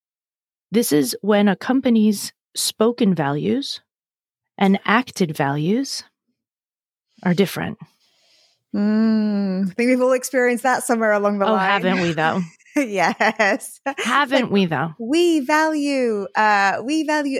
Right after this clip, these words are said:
Speaker 2: uh, you know, equality. Everyone picks up a broom." Oh, it's just me picking up the broom. Thank you very
Speaker 1: Yes.
Speaker 2: much. <laughs> Right? Yeah.
Speaker 1: Exactly.
Speaker 2: Mm-hmm.
Speaker 1: So if a company's values and action don't match their spoken values,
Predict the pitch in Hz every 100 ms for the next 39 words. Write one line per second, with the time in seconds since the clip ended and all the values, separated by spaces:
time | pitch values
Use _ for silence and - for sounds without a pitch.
0 | - 254 262 247 247 294 277 262 254 262
1 | 302 294 294 294 285 233 233 214 185 165
2 | 190 185 175 - 196 220 208 202 208 175
3 | 165 175 175 165 165 202 - 185 202 185
4 | 175 185 - - _ _ 302 233 220 202
5 | 269 - 254 196 - 330 349 185 185 170
6 | 151 - - - - 226 - 185 175 -
7 | 180 190 196 196 - 233 277 277 - -
8 | 262 233 214 208 - 175 202 214 214 196
9 | 185 196 214 185 170 185 196 190 185 185
10 | - - - 175 - 226 277 226 185 156
11 | 156 156 165 180